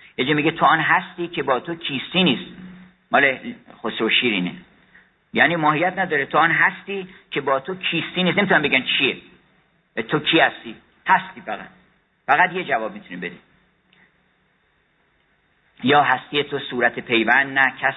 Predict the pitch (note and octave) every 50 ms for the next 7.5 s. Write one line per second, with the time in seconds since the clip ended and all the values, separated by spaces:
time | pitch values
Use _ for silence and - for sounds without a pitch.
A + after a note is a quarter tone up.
0 | - - A#2+ - - - - - B2+ B2+ A#2 A#2 A2+ - B2+ B2+ - B2+ A2+ -
1 | B2 B2 A#2+ - - - - A#2 A2+ G#2 G2 F#2+ F#2+ F2+ F#2 F2 - - - _
2 | _ _ _ _ _ _ _ _ _ _ _ _ - - - _ _ _ _ _
3 | _ - F3 G3+ F#3+ - C#3+ C#3 C3+ B2+ B2 A#2+ A#2+ - C#3 D3 D3 C3 A#2+ G#2
4 | - _ _ _ _ - G#2 G#2+ G#2 A2 A#2+ A2+ - - C#3 C#3 D3+ D3 C#3 C3
5 | C3 B2+ - - - - _ _ _ _ _ _ _ _ - - - G#2 G#2 G2
6 | B1+ - - G2 G2+ G#2 - - - - - - G2 F#2 - - - - G2+ G#2
7 | G2 F#2 G2 F#2 F2+ - - A#2 A2 G2